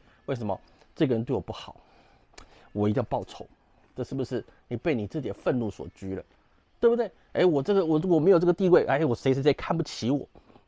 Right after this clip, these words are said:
那你就拘于什么？拘于这个财富。财富不是应该使人快乐的吗？财富不是应该让我们觉得生活越过越好，我们可以觉得很幸福感吗？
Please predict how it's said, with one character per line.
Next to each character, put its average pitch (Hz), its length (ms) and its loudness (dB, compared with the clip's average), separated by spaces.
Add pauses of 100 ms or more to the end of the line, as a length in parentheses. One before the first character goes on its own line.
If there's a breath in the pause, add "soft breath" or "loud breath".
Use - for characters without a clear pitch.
(160)
那 143 160 4
你 101 100 -2
就 120 140 0
拘 135 320 2
于 123 40 4
什 98 140 -6
么？ 90 160 -10 (180)
拘 139 240 0
于 117 60 0
这 127 80 -4
个 123 80 0
财 90 240 -6
富。 123 180 -6 (300 soft breath)
财 190 160 4
富 226 140 -2
不 214 120 -6
是 254 140 -4
应 233 80 0
该 254 80 -2
使 - 280 -8
人 113 160 0
快 180 260 -2
乐 160 180 2
的 123 60 -4
吗？ 120 180 -4 (380 soft breath)
财 196 120 4
富 233 80 0
不 208 160 -8
是 220 160 -6
应 214 60 -4
该 202 100 -2
让 190 160 0
我 123 60 -2
们 123 160 -2
觉 135 100 2
得 139 220 4 (240)
生 - 180 0
活 170 140 4
越 185 100 4
过 180 140 2
越 196 140 0
好， - 160 -12
我 87 80 -6
们 123 100 -4
可 - 80 -2
以 131 80 0
觉 131 140 -2
得 131 180 0 (160 soft breath)
很 123 140 -2
幸 175 200 0
福 127 140 -4
感 104 180 0
吗？ 98 160 -6